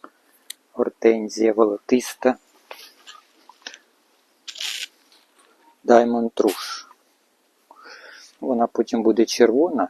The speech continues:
якщо буде. Вона одностороння почала в цьому році цвісти, бо ця сторона інша хлорозила,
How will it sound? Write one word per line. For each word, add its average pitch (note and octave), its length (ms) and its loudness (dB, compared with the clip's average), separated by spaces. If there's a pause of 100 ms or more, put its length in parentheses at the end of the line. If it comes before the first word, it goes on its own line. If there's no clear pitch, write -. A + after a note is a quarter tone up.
якщо B2 340 0
буде. G2 380 -2 (1300)
Вона B2 400 2
одностороння C3+ 880 2 (140)
почала D#3 420 0
в D3+ 60 -4
цьому D#3 280 -4
році D3+ 320 -2
цвісти, C#3+ 540 -2
бо C#3 500 4 (140)
ця B2+ 200 0
сторона B2+ 640 0
інша C3+ 360 0
хлорозила, A#2+ 840 0